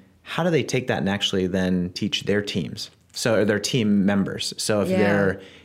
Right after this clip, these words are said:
Speaker 1: if they're not an owner or an operator of a company where they would have more of an influence, let's say, to whereas if
Speaker 2: Yeah.
Speaker 1: they're just leading a team inside of a, a large organization,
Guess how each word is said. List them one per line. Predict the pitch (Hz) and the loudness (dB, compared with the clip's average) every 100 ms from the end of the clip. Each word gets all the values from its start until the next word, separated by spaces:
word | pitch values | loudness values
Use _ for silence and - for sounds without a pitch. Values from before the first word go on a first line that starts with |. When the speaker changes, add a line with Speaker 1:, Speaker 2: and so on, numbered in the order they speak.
| - | -6
Speaker 1:
if | 107 | -4
they're | 113 104 | 0 0
not | 110 123 170 156 | 2 0 0 0
an | 101 - | -2 0
owner | 110 113 101 85 95 107 - | 0 2 2 0 -2 -4 -2
or | 98 104 | 0 2
an | 98 | 2
operator | 98 107 101 92 | 0 0 2 2
of | 92 | 0
a | |
company | 92 - 101 87 69 92 107 - - | -2 -4 -4 -4 -4 -4 -6 -12 -10
where | 98 95 | -2 0
they | 101 101 | 2 2
would | 98 | 0
have | 101 95 90 95 - _ _ _ - | 0 -2 -4 -10 -20 _ _ _ -6
more | 113 117 117 | 0 2 4
of | 104 | 2
an | 98 | 2
influence, | 95 95 85 - | 0 -2 -4 -4
let's | 76 - | -6 -4
say, | - 69 64 98 - - _ _ | -2 -2 -2 -6 -12 -20 _ _
to | - | -2
whereas | 104 98 | 0 0
if | 90 | 0
Speaker 2:
Yeah. | |
Speaker 1:
they're | 98 | 0
just | 101 123 | 0 0
leading | 110 95 | 2 0
a | |
team | 92 - 104 | -2 -2 -2
inside | 92 87 87 | 0 -2 -4
of | 85 | -2
a, | 90 87 - | -4 -6 -6
a | |
large | 95 92 95 | -2 -2 0
organization, | 92 85 85 123 147 - 85 | -2 -2 -2 0 0 -2 -6